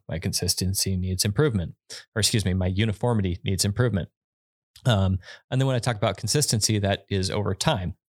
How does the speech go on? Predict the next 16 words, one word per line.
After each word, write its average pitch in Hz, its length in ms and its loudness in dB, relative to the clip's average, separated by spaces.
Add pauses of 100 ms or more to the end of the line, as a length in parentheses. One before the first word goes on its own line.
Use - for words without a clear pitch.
And 92 320 2
so 92 280 2 (440)
with 101 280 0
something 110 300 -2
like 95 140 2
an 98 80 2
Atmos 95 320 0
fourteen, 170 640 0
we 101 140 0
can 101 120 0
look 92 140 0
at 101 80 0
our 92 60 -2
consistency 90 800 -2
over 92 260 0
time. 98 400 0